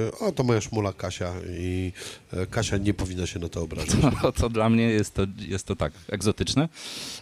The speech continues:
Speaker 2: ale tak, no, o szm-, szmula-, od szmulowizny nie wiem, ale szmulowizna na pewno od imienia Szmul,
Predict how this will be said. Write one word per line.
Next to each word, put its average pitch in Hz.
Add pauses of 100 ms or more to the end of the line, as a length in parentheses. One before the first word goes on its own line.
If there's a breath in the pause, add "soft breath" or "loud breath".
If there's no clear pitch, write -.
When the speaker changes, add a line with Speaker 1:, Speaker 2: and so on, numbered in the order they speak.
Speaker 2:
ale 110
tak, -
no, 107
o -
szm-, -
szmula-, 127
od 120
szmulowizny 117
nie 131
wiem, 151
ale 120
szmulowizna 117
na 110
pewno 104
od -
imienia 101
Szmul, 87